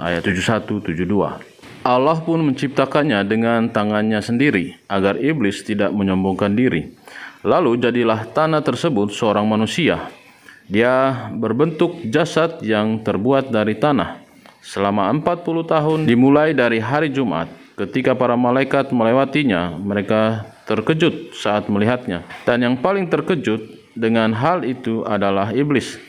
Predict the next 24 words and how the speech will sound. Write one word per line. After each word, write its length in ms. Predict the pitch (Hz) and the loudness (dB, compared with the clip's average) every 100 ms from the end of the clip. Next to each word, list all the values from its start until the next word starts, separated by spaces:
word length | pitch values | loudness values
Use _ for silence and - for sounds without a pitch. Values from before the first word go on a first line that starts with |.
| - - - | -20 -20 -8
Sehingga 720 | 95 95 143 147 95 110 107 - | -2 2 2 2 2 -2 -6 -8
ketika 420 | 95 131 131 123 | -6 -4 0 0
iblis 380 | 127 131 135 131 | 0 0 -2 0
melewatinya, 1000 | 120 120 120 131 131 127 127 127 - - - | 2 2 2 0 2 2 0 -4 -14 -20 -12
dia 320 | 107 110 107 | -2 0 0
pun 240 | - 185 180 | 0 -2 2
memukulnya 800 | 135 120 - 143 131 87 90 101 | 2 2 2 2 2 2 0 -2
sehingga 400 | - 107 104 98 | -4 -2 0 0
jasadnya 800 | 110 113 117 117 113 113 113 98 | 0 0 -2 0 0 2 0 0
berbunyi 800 | 104 104 104 123 156 95 82 80 | 2 2 2 4 4 4 0 -6
seperti 480 | - 98 101 - 104 - | -6 -2 -2 0 -4 -2
tanah 400 | 101 101 104 98 | -2 0 0 0
kering 400 | 139 127 78 - | 0 0 0 2
yang 240 | 117 143 | 2 4
bersuara 560 | 139 120 - 165 127 101 110 | 2 0 2 2 4 2 -2
ketika 480 | 113 123 107 113 107 | -4 -4 -2 0 0
menjadi 400 | 101 104 104 101 | 0 0 0 0
tembikar. 480 | 107 120 - 92 82 85 - - | 0 0 0 0 -2 -10 -18 -16
Itulah 720 | - 95 139 151 92 104 98 95 | -10 -6 0 2 2 -2 -6 -4
yang 640 | 101 104 104 104 104 92 95 | -2 0 0 -2 -4 -6 -6
disebutkan 640 | 95 110 120 123 92 95 | -4 -2 -2 0 -2 0
di 80 | 92 | 0
dalam 320 | 87 90 92 | 0 0 -2
firman-Nya. 560 | 90 98 107 113 85 | -2 -2 0 0 -2